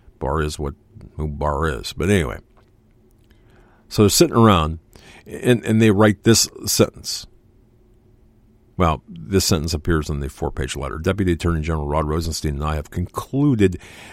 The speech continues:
that the evidence developed during the special counsel's investigation is not sufficient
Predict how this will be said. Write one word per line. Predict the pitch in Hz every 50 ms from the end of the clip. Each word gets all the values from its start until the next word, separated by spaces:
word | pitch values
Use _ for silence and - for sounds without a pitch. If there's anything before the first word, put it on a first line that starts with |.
| - -
that | - 95 92
the | - 90 - -
evidence | 107 110 104 101 98 87 -
developed | - 85 78 90 92 92 90 -
during | 87 85 82 80
the | 73
special | - - - 92 90 - 87
counsel's | - - 95 90 87 87 85 80 82
investigation | 80 78 82 82 80 - - 82 82 - - -
is | - 90 90 80
not | 85 87 95 120 165 220 226 - - -
sufficient | - - - 110 - - - - 85 78 - - - - -